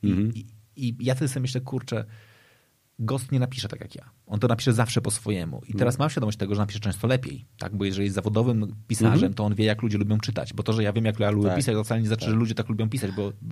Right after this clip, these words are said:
Speaker 1: bo z kolei
Speaker 2: Oczywiście.
Speaker 1: ludzie mogą mnie lubić tak, jak ja, ja piszę, czytać. No bo tak
Speaker 2: Ale ja wolę jednak ten wariant, żebym się utożsamiał z tym, co napisałem.
Speaker 1: No
Speaker 2: To
Speaker 1: właśnie,
Speaker 2: jest
Speaker 1: te, te, te
Speaker 2: moje poczucie humoru. Moja, nawet jak mi dzisiaj jedna osoba napisała przez LinkedIna, to jest fajne, że akurat to dzisiaj było:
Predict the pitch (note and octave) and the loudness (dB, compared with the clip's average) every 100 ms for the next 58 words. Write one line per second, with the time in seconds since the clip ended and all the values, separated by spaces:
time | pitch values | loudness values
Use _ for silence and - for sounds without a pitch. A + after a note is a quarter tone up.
0 | - - F#2 B2 A#2 A#2+ A#2+ G2+ - C3+ | -8 -6 -2 2 4 2 -2 -6 -6 -6
1 | - F2 - - B2 C3 C3 C3 C3+ C3+ | -8 -12 -10 4 4 6 6 8 8 10
2 | A2 G#2 G2+ F#2 F2+ E2+ F#2 G2+ - - | 10 8 4 -2 -4 -4 -4 -6 -6 -8
3 | - - - - G2+ G#2 A2 A2 A2 B2+ | -6 -6 -8 -6 -6 -2 -2 -2 -2 2
4 | C#3 C#3 D#3+ D3+ C3 B2+ C3 A#2 B2 B2+ | 6 8 8 8 8 6 4 4 6 6
5 | A#2+ A#2+ - G#2+ G#2 A2+ G#2+ A#2 G#2+ A2 | 6 4 2 0 0 0 2 2 0 -4
6 | G#2+ A#2+ G#2+ G#2+ A#2 G2 F2 F2+ - F2 | -4 -2 -2 -2 0 0 -2 -6 -4 -6
7 | F2+ - D#2+ C3+ D#3 E3 A2+ F3 D#3+ D3+ | -8 -8 -2 0 4 4 4 2 2 4
8 | F3 C3 C3 C3 B2 B2 A#2+ A2+ G#2+ B2+ | 6 6 4 2 2 4 4 4 4 4
9 | C3+ C3+ C3 B2+ B2+ A#2 - - A#2+ A2+ | 4 4 4 4 4 2 -2 -10 -6 -2
10 | B2+ A#2+ A#2+ A#2+ A2 A#2+ A2+ G#2+ A2 B2+ | 0 2 2 0 0 0 0 -2 -2 0
11 | A2+ A2+ G#2+ A2 A2 D3 G2 G#2+ G#2+ E3+ | 0 -2 -2 0 0 0 0 -2 -2 0
12 | A2+ F#2+ G2+ G2 A#2+ B2+ B2+ G#2+ A2+ G#2+ | 0 -2 -4 -6 -4 -2 -2 -2 -4 -2
13 | G2+ F#2+ | -2 -2